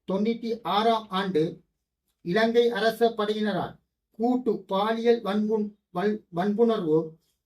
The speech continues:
உள்படுத்தப்பட்டு படுகொலை செய்யப்பட்ட பதினாறு வயது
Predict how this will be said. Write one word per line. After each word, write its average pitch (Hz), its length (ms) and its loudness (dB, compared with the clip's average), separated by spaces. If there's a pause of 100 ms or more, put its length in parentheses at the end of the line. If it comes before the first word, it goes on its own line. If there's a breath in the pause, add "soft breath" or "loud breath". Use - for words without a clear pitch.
(520)
உள்படுத்தப்பட்டு 226 800 0 (420)
படுகொலை 233 500 4
செய்யப்பட்ட 220 440 0 (280)
பதினாறு 233 500 2
வயது 220 320 2